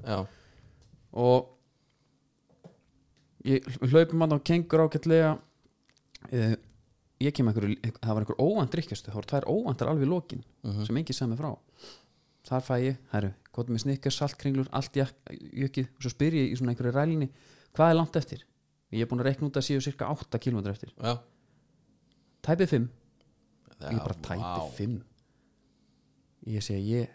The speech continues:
Speaker 1: Þetta er hljóta að vera bestu fréttir sem
Speaker 2: Já.
Speaker 1: ég fengi á ævinni.
Speaker 2: Og ég segi, ég hugsa, fer að hugsa, „Herru, ég er,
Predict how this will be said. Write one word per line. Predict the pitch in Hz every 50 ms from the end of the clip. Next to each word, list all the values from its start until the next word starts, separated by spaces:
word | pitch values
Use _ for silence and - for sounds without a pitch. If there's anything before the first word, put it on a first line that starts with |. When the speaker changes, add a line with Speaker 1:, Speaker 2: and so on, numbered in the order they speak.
| _ _ _ -
Speaker 1:
Þetta | 131 - - 117
er | 104
hljóta | 104 - 104
að | 98 92
vera | 92 -
bestu | 107 110 - -
fréttir | 104 - 123 127 - - -
sem | - 120 120
Speaker 2:
Já. | 117 104
Speaker 1:
ég | 107
fengi | 120 127 127 - -
á | 110 127
ævinni. | - 80 82 85 - _ _ 113
Speaker 2:
Og | 110
ég | 113 117 113
segi, | - - 123 117 113 110 - 117
ég | 120 117
hugsa, | 131 135 - - 120
fer | 123 120
að | 117 127
hugsa, | 139 - - 123
„Herru, | 117 113 104
ég | 98 107 120 120 110 107
er, | 107